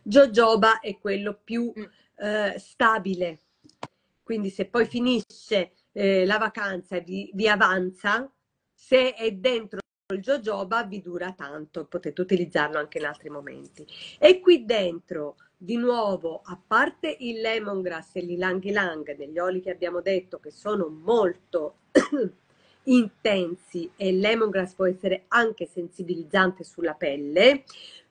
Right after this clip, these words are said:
Speaker 1: quindi al di là di questi che vi consiglio sui dieci millilitri di non superare, eh, eh, anche qui le, diciamo, tre gocce,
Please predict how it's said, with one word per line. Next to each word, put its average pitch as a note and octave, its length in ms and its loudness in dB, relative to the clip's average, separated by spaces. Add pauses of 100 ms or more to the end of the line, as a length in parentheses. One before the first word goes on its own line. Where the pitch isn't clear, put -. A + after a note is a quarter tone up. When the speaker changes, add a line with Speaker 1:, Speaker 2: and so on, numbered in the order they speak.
(120)
Speaker 1:
quindi A3+ 320 6
al E3+ 140 -2
di F#3+ 80 -2
là C4 160 8
di B3 160 -2
questi A3 600 -4
che G#3+ 300 -4
vi G3 160 -8
consiglio F3+ 800 -4
sui D#3+ 240 -14
dieci G3 400 0
millilitri F3 720 -2
di D3+ 160 -16
non A#3+ 260 2
superare, F3+ 920 0 (420)
eh, F3+ 460 -6
eh, E3 720 -10
anche F#3 420 -4
qui G#3 280 -4
le, F#3+ 340 0 (540)
diciamo, A3+ 580 4
tre A#3+ 280 0
gocce, F#3 680 -8